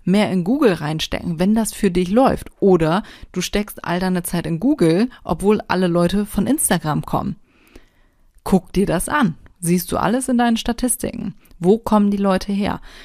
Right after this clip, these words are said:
Genauso wie deine Conversion Rate. Ja, wenn die komplett für den Arsch ist, dann musst du deinen Shop überarbeiten.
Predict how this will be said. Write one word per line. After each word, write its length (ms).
Genauso 280
wie 60
deine 220
Conversion 560
Rate. 400
Ja, 300
wenn 100
die 60
komplett 400
für 100
den 80
Arsch 380
ist, 240
dann 100
musst 180
du 60
deinen 240
Shop 240
überarbeiten. 800